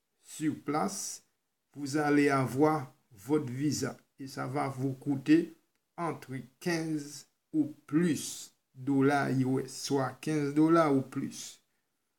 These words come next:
Ok ? Yes. J'ai continué partie bleue. Ok. Maintenant,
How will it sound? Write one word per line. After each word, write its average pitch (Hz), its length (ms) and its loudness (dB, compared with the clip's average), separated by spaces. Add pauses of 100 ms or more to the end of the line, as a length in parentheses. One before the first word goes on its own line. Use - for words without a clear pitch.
(400)
Ok ? 123 260 -2 (1000)
Yes. - 640 -4 (1080)
J'ai 123 180 -14
continué 139 840 2 (160)
partie 127 420 -10
bleue. 156 460 8 (1900)
Ok. 147 320 0 (2250)
Maintenant, 175 480 2